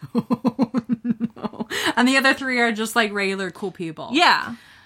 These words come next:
Speaker 1: And Grimes?
Speaker 2: Yes, it is Elon Musk and Grimes working together as a couple
Speaker 1: See,
Speaker 2: to catfish
Speaker 1: I
Speaker 2: you.
Speaker 1: think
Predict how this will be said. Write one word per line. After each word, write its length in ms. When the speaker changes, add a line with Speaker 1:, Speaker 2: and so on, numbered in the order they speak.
Speaker 1:
And 340
Grimes? 760
Speaker 2:
Yes, 280
it 120
is 120
Elon 300
Musk 240
and 200
Grimes 320
working 340
together 340
as 220
a 40
couple 280
Speaker 1:
See, 80
Speaker 2:
to 60
catfish 340
Speaker 1:
I 60
Speaker 2:
you. 120
Speaker 1:
think 300